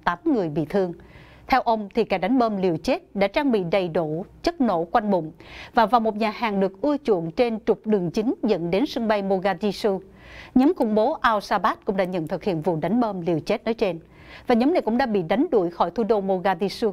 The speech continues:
từ năm hai ngàn mười một, nhưng chúng vẫn kiểm soát được nhiều khu vực rộng lớn ở nông thôn.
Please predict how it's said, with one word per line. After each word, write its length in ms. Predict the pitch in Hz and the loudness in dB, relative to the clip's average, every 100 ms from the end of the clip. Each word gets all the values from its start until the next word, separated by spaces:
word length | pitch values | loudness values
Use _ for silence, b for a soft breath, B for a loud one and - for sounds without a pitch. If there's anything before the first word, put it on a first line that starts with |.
| - | 0
từ 80 | 208 | -2
năm 140 | 185 | -2
hai 120 | 196 190 | -2 -2
ngàn 280 | 185 160 | -2 -2
mười 120 | 151 151 | -2 0
một, 240 | 170 147 B B B B | 0 -2 B B B B
nhưng 140 | 285 285 | 2 2
chúng 260 | 285 277 415 | 2 0 2
vẫn 160 | 202 196 | 0 0
kiểm 240 | 220 185 | 0 0
soát 300 | - 294 - | -2 -2 0
được 160 | 254 214 | -2 0
nhiều 100 | 196 | -2
khu 140 | 247 | -2
vực 180 | 208 - | -2 -2
rộng 280 | - 170 170 | -2 -2 0
lớn 300 | 175 226 330 | 0 0 0
ở 160 | 202 156 | -2 -2
nông 280 | 170 180 160 | -2 -2 0
thôn. 220 | 196 | -2